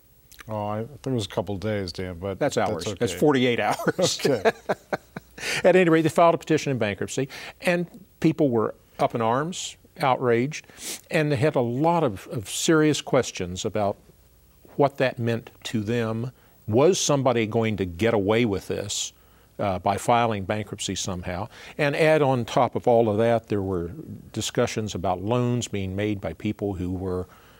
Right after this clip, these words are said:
Speaker 2: uh, intimates in the company, uh, to the company, and it looked as though they were protecting their own interests at the expense of three hundred thousand people and Lord knows how many businesses they had to shut down for a couple of weeks.
Speaker 1: Well, I,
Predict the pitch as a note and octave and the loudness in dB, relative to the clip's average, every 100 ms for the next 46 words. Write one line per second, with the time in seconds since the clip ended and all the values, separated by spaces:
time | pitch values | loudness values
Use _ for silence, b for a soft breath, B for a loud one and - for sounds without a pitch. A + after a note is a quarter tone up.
0 | B B _ - F#2 - C#3+ C#3 B2 A#2 | B B _ -8 -6 0 0 2 0 0
1 | - A#2+ A2+ F#2 - A#2 A#2 G#2+ G#2 - | -4 -2 -4 -4 -2 -2 0 -2 -4 -8
2 | - - - - - - F#2+ - - D3+ | -20 -20 -20 -20 -20 -8 -6 -4 4 4
3 | D3 - A#2+ A2+ A2+ G#2+ G#2 _ - G#2+ | 4 0 -2 -2 -4 -4 -6 _ -18 -10
4 | G2+ - G#2+ F#2+ B2+ C3 C3+ G#2+ A2+ A2+ | -8 -4 -6 -2 0 0 0 -2 2 0
5 | G#2 F2+ - - A#2 - F#2+ F2+ F2+ B2 | 0 -4 -6 -4 -4 -4 -6 -4 -4 0
6 | C3 A#2 A2+ - G#2+ - - F2+ E2+ - | 0 0 -2 -2 -4 -4 -6 -6 -8 -4
7 | A#2 G#2+ - F2+ E2 B B B B - | -4 -4 -6 -8 -10 B B B B -14
8 | - C#3 C3 A2+ - A2+ A2 F#2 G2 G#2+ | 0 2 2 0 2 2 2 -2 -4 -4
9 | A2+ G#2 F#2 F2+ G#2+ G#2+ G2+ G2 - A#2 | -2 -4 -6 -6 -2 -2 0 -4 -4 -4
10 | G#2+ F#2+ D#2+ G#2+ G2 F#2 - F2+ F#2+ F#2 | -4 -6 -4 -4 -4 -6 -6 -6 -6 -6
11 | F2+ F2+ E2+ - G2 - G2 F2+ F2 F2 | -4 -6 -6 -4 -4 -4 -6 -6 -8 -8
12 | E2+ F2+ - F#2 B2+ E3 - - - b | -8 -10 -10 -6 -4 -4 -8 -14 -14 b
13 | b b b b C3 A#2 B2+ B2+ | b b b b -2 0 2 0